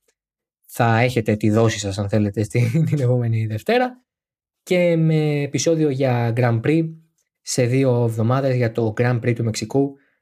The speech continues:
ή της πόλης του Μεξικού, αν θέλετε, ε, όπου περιμένουμε να δούμε ακόμα μια σπουδαία μάχη ανάμεσα σε Lewis Hamilton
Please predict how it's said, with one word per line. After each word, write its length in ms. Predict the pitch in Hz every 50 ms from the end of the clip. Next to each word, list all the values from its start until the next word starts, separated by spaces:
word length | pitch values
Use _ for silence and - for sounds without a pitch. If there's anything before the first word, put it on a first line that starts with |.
| _ _
ή 120 | - - 120
της 220 | - 110 107 -
πόλης 280 | - 127 117 110 104 -
του 60 | -
Μεξικού, 340 | 107 101 - 104 - - 107
αν 80 | 104
θέλετε, 500 | 101 - 143 147 139 135 147 147 - - _ _ _ _ _ _ _ _ _ _
ε, 420 | - - 135 135 135 135 131 131 131 -
όπου 240 | - 151 151 - 156
περιμένουμε 460 | - 147 131 127 127 135 139 135 131
να 120 | 123 120 113
δούμε 260 | 120 127 123 123 117
ακόμα 300 | 117 117 - 123 117 117
μια 160 | 110 117 113
σπουδαία 360 | 110 - - 110 113 113 110
μάχη 240 | 107 110 113 113 -
ανάμεσα 320 | 110 107 110 110 107 - 101
σε 100 | - 101
Lewis 280 | 101 107 104 - - 110
Hamilton 340 | 107 110 107 113 110 110